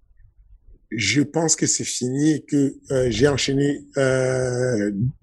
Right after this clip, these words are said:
deux victoires, deux défaites consécutives, et que ça va, on, je vais sortir de l'U F C. Je vais écrire à Mick et il va me dire, effectivement,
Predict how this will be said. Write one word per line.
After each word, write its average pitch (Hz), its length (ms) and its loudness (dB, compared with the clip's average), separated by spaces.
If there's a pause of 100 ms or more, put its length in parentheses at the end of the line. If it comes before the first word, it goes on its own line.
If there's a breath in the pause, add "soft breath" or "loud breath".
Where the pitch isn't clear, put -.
(140)
deux 147 120 8
victoires, 143 540 0 (160)
deux 143 160 2
défaites 143 300 -2
consécutives, 147 680 0 (580 loud breath)
et - 180 2
que 156 160 0
ça 147 240 0
va, 143 360 -2
on, 139 380 0
je 117 140 -2
vais 147 60 2
sortir 135 400 -2
de 127 80 -2
l'U 127 120 4
F 113 40 -2
C. - 260 -4 (800)
Je 110 180 -2
vais 165 140 6
écrire 170 380 0
à 139 60 -4
Mick 156 300 0
et 135 60 2
il 127 60 2
va 139 100 -2
me 135 120 0
dire, 135 160 2
effectivement, 147 720 -2